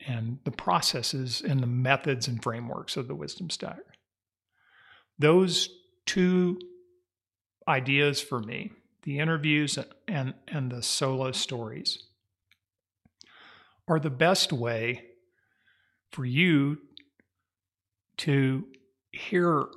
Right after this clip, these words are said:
something that takes you outside your comfort zone,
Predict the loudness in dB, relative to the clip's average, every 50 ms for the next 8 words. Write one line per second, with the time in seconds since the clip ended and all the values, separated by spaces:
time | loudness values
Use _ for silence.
0 | -20 _ _ _ _ _ _ _ _ _ _ _ _ -2 0 2 4 4 4 2
1 | 0 -2 -6 -6 -6 -10 -12 -12 -16 _ _ _ _ _ _ _ _ _ _ _
2 | _ _ _ _ _ _ _ _ _ _ -4 -2 0 2 2 2 2 0 -2 -4
3 | -8 -8 -4 -2 0 0 2 2 2 4 4 4 4 6 6 6 6 6 4 4
4 | 4 4 2 2 0 -2 -2 -2 -2 -2 -2 -2 -4 -4 -4 -8 -8 -6 -6 -8
5 | -8 -10 -16